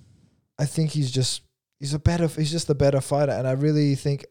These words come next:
if Gane's just continues to be smart and, and technically sound, technique will beat,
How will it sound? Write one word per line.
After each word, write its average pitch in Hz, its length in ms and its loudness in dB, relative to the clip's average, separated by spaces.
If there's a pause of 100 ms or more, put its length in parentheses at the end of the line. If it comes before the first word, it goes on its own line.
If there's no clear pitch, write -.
(120)
if 131 200 -6
Gane's 160 340 0
just 147 240 0
continues 147 440 0
to 131 100 -6
be 123 120 -2
smart 131 580 -2
and, 117 320 -8
and 123 120 -8
technically 131 460 -4
sound, 139 500 -4 (760)
technique 175 500 0
will 160 160 -2
beat, 147 320 -2